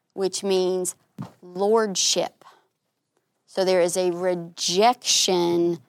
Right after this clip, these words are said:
of lordship. These people that reject, uh, his lordship, this takes us all the way back to verse four, where Jude gave us one of the first characteristics,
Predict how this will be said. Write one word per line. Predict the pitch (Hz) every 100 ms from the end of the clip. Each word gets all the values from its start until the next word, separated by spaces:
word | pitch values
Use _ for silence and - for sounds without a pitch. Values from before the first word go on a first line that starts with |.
| _ _ _ -
of | 185
lordship. | 175 175 185 185 170 - - - - _ _ _ _ _ _ _ _ _ - _ _ -
These | 196 214 240 247
people | - - 254 233 190 180 185 190 - _ _
that | 175 196 -
reject, | 185 180 190 - 190 196 220 -
uh, | - 220 - _
his | - 233 208
lordship, | 220 226 202 - 196 180 185 _ _ _
this | - 202 -
takes | 233 208 202
us | - -
all | 190 202 226 233
the | 233
way | 233 233 233
back | 226 196 185 -
to | - 185
verse | 202 196 -
four, | - - 254 269 190 185 185 - _ _
where | 185 208
Jude | 190 202 220 180
gave | 196 202 190
us | 190 190 - -
one | 180 196
of | 185
the | 165
first | - 269 311 -
characteristics, | - 190 170 - 180 170 165 - 190 180 -